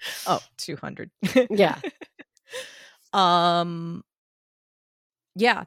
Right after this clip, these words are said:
Speaker 1: there he i-, it's one of these, like, urns. I don't know another word
Speaker 2: Yeah,
Speaker 1: to
Speaker 2: it's a
Speaker 1: describe it.
Speaker 2: vase. It's a jug
Speaker 1: Yeah.
Speaker 2: vase.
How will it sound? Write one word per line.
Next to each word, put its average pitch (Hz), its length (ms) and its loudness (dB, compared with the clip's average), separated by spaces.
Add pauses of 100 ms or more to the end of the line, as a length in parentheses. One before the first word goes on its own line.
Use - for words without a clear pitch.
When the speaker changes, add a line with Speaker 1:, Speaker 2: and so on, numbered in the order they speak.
Speaker 1:
there 190 180 2
he 214 260 0
i-, 196 40 2
it's 196 560 -2
one 196 200 -4
of 196 120 -6
these, 185 600 -4 (1300)
like, 160 220 -2 (100)
urns. 175 680 4
I 165 140 4
don't 170 160 0
know 160 400 -2
another 151 640 0 (420)
word 175 240 0
Speaker 2:
Yeah, 196 140 4
Speaker 1:
to - 60 0
Speaker 2:
it's - 60 -2
a 226 100 2
Speaker 1:
describe 156 380 4
it. 143 160 2
Speaker 2:
vase. 156 160 -10
It's 180 220 -4
a 180 80 -2
jug 151 260 -2
Speaker 1:
Yeah. 147 440 0
Speaker 2:
vase. - 360 -12